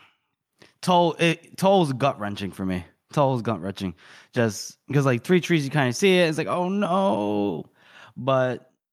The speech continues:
Toll, man, my heart fucking sank. I almost shat myself. I wanted to punch my fucking book. I was like, "God damn it, Logan."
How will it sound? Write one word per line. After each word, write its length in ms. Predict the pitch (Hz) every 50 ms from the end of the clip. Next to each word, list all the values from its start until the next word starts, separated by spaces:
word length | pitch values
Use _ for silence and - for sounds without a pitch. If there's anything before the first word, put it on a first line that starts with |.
| _ _ _ _ _ -
Toll, 360 | - - 147 156 160 175 180
man, 340 | 175 175 170 170 170 165 147
my 180 | 135 139 139
heart 300 | 131 117 135 139 - -
fucking 400 | - - 139 123 - 120 107 101
sank. 400 | - - - 156 147 143 139 135 - -
I 180 | 143 135 131 131
almost 280 | 127 113 104 101 -
shat 240 | - - 160 143 107
myself. 520 | 131 139 131 - - 143 135 127 120 - - -
I 80 | 135
wanted 300 | 131 127 131 123 120 107
to 140 | - 104 85
punch 400 | 85 - - - 151 135 131 -
my 120 | 123 107
fucking 520 | 95 - - - - 139 120 - 110 101 101
book. 280 | 113 143 143 - - - _ _ _ _ _ _ _ _ _ _ _ _ _ _ -
I 40 |
was 80 | 123 107
like, 280 | 110 95 87 87 95 92
"God 300 | 123 113 110 104 92 -
damn 180 | - 113 101 101
it, 140 | 101 90
Logan." 400 | 92 95 95 90 98 92 92 90